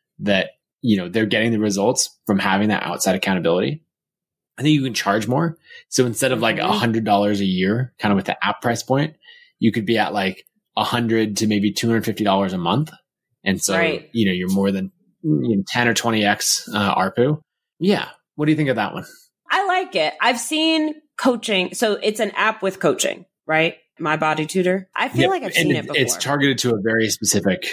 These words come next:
Speaker 1: habit.
Speaker 2: Yes. I think that's interesting. And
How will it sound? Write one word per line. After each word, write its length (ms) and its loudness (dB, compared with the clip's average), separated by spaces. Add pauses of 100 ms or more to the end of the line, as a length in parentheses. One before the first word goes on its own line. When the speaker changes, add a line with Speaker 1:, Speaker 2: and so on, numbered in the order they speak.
(300)
Speaker 1:
habit. 360 -2 (560)
Speaker 2:
Yes. 560 -2 (720)
I 120 4
think 240 -4
that's 240 2
interesting. 840 -2 (160)
And 380 -2